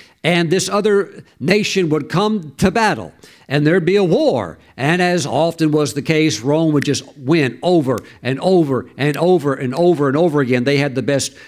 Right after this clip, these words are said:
military, they had the best training, they had the best food supply, they had the best equipment.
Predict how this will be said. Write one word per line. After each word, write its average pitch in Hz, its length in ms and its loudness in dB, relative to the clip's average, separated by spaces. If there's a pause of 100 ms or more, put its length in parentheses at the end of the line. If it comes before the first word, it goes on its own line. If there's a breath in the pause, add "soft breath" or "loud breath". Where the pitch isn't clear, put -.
(100)
military, 180 640 0
they 160 160 0
had 147 200 -2
the 127 80 -4
best 131 380 -2 (460 loud breath)
training, 190 500 2
they 151 160 2
had 147 180 -2
the 127 60 -2
best 127 380 -4 (180)
food 240 260 2
supply, 180 560 -2
they 151 160 -2
had 139 220 -2
the 117 80 -6
best 135 320 -4
equipment. 175 580 -2